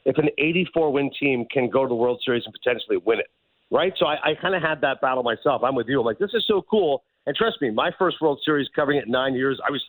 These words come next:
thrilled to be in Arizona, eighty and sunny. I mean, I'm going on morning hikes. It was fabulous. And, and the atmosphere was really good.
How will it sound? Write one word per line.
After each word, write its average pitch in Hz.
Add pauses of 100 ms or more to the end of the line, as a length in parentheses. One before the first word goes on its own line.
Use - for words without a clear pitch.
(120)
thrilled 147
to 143
be 139
in 127
Arizona, 127 (300)
eighty 175
and 120 (120)
sunny. 147
I 117
mean, 113
I'm 101
going 131
on 110
morning 131
hikes. 135
It 131
was 120
fabulous. 170
And, 151
and 139
the 151
atmosphere 160
was 117
really 156
good. 151